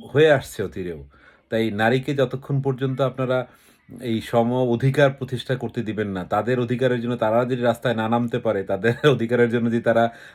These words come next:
রান্নাঘরে খুন্তি নাড়ানাড়ি করে, তাহলে তো আর, আহ, এই দেশ নিয়ে চিন্তা করার কিছু নাই। আসলে ওই যে বলে না যে এই দেশ আসলে already gone, ঠিক আছে? এখন ইউনূস সাহেব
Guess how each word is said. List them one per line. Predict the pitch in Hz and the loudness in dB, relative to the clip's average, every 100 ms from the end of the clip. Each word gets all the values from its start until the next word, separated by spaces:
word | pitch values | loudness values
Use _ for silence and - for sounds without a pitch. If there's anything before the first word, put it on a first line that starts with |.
| - | 0
রান্নাঘরে | 113 117 120 117 120 | 2 4 2 2 0
খুন্তি | - 120 123 | 0 -2 0
নাড়ানাড়ি | 123 120 120 117 113 | 0 2 2 2 0
করে, | 110 98 98 - - _ _ | 0 0 -2 -8 -20 _ _
তাহলে | 156 156 156 | -2 0 2
তো | 151 | 4
আর, | 135 | 6
আহ, | 117 110 110 - - - - - - - - _ _ _ _ - | 4 -4 -12 -12 -14 -14 -16 -16 -16 -16 -20 _ _ _ _ -10
এই | 151 131 | -4 2
দেশ | 139 135 - | 2 2 -4
নিয়ে | 135 127 | -4 -2
চিন্তা | 123 120 120 | -2 0 0
করার | 117 113 | 2 0
কিছু | 113 - 104 | -2 -8 -8
নাই। | 90 73 69 _ _ _ _ | -8 -10 -14 _ _ _ _
আসলে | 101 - 127 | -12 -4 -2
ওই | |
যে | 123 | -2
বলে | 123 92 104 113 | -2 0 0 2
না | 139 139 101 | 0 0 -2
যে | 90 101 | -2 -2
এই | 98 | -2
দেশ | 110 - - | -4 -6 -8
আসলে | 110 120 113 113 | -6 -4 -2 -2
already | 101 101 107 | -2 -4 -4
gone, | 92 98 87 73 71 _ _ _ _ | -4 -4 -4 -10 -16 _ _ _ _
ঠিক | 117 | -6
আছে? | 113 - | -6 -4
এখন | 92 90 113 113 110 - | -6 -4 -4 -4 -6 -8
ইউনূস | 107 113 - | -6 -6 -4
সাহেব | 123 123 127 | -2 0 0